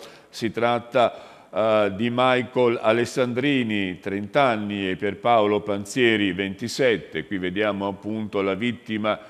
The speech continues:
e l'omicida, eh, che sono i due protagonisti di questo drammatico fatto di cronaca che ancora fa parlare di sé.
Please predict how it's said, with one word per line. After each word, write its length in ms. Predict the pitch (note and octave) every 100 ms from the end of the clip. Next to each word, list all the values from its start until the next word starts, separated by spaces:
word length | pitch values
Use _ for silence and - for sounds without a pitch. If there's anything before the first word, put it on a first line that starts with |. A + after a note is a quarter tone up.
| - -
e 320 | G2+ G#2+ E2
l'omicida, 1080 | G#2 G#2+ G#2+ - C#3+ B2 F#2+ D#2+ - - -
eh, 640 | D2 E2 D#2+ D#2+ D#2+ D#2+ -
che 80 |
sono 260 | G2 G#2+ G2
i 100 | F#2+
due 220 | B2 A#2+
protagonisti 840 | G2 F#2+ G#2+ F#2 G#2+ C3 A#2+ - F2+
di 100 | F2
questo 320 | F#2 G2 G#2+
drammatico 720 | F2+ F#2+ B2+ C#3 G#2+ F2 E2+
fatto 480 | E2 F2+ E2 - E2
di 140 | E2+
cronaca 580 | F2 D3 A2+ E2+ D#2+ D#2
che 80 | D#2+
ancora 480 | D#2+ D#2 A2+ F#2+ E2+
fa 240 | G2+ F#2
parlare 680 | - F2 F2+ A2 A2+ G2 F2+ F#2
di 140 | C#3
sé. 380 | C#3 G3 C#3